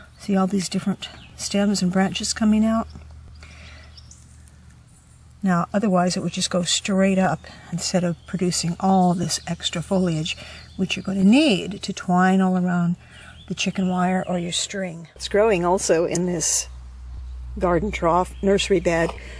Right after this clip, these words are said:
are snapdragons, and I'm just going to leave them in here. And the way I look at it is, if the sweet peas and the snapdragons are successful,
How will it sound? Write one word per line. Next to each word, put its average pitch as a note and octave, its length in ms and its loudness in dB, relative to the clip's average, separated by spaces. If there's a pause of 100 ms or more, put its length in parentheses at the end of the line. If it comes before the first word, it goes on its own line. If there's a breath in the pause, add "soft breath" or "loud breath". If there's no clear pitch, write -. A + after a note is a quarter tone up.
(260 loud breath)
are F3 120 0
snapdragons, D#3 800 -2
and F3+ 220 0
I'm F#3 340 4
just F3+ 260 2
going F#3 220 2
to F3 80 -2
leave F3+ 260 2
them F3 140 0
in E3+ 100 -2
here. F3+ 300 0
And E3+ 100 -2
the F#3 60 0
way A3 160 0
I F#3 100 2
look G3 240 0
at E3 180 0
it E3+ 120 2
is, F3 380 2 (800 loud breath)
if F#3+ 180 2
the F#3+ 80 -8
sweet - 320 2
peas B3 460 2
and F#3 120 0
the F#3 60 2
snapdragons G3+ 800 0
are F3 100 -2
successful, F#3+ 800 0